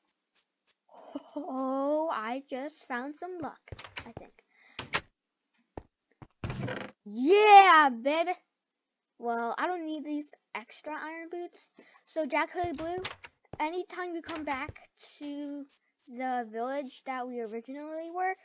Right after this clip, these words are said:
I got some iron boots for you, 'cause I don't need them. So, whenever you are ready to come back to the village, I got some extra iron boots. I already found two blacksmiths.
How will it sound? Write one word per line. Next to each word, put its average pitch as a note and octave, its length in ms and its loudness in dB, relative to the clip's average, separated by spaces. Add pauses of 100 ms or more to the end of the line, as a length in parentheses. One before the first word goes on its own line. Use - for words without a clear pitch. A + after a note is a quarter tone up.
(140)
I B3+ 60 -10
got C#4 160 -10
some C#4+ 120 -8
iron C4+ 260 -8
boots A#3+ 280 -12
for D#4+ 160 -10
you, F4+ 340 -10 (760)
'cause C4 160 -10
I B3 80 -4
don't A#3+ 180 -8
need A3+ 240 -10
them. G3+ 260 -18 (320)
So, G#3+ 220 -14
whenever C4+ 560 -8
you C#4+ 500 -10 (340)
are A3 100 -14
ready B3 240 -8
to - 20 -20
come C4 180 -14
back B3 200 -12
to B3+ 100 -12
the A3 80 -12
village, F#4 540 -10 (240)
I A#3 80 -12
got A#3 100 -20
some A3+ 100 -12 (200)
extra D#4 440 -8
iron B3+ 300 -10
boots. - 540 -14 (340)
I G#2+ 80 -2
already C#3+ 520 4 (100)
found G3+ 340 4
two D4+ 140 -10
blacksmiths. G3+ 960 -14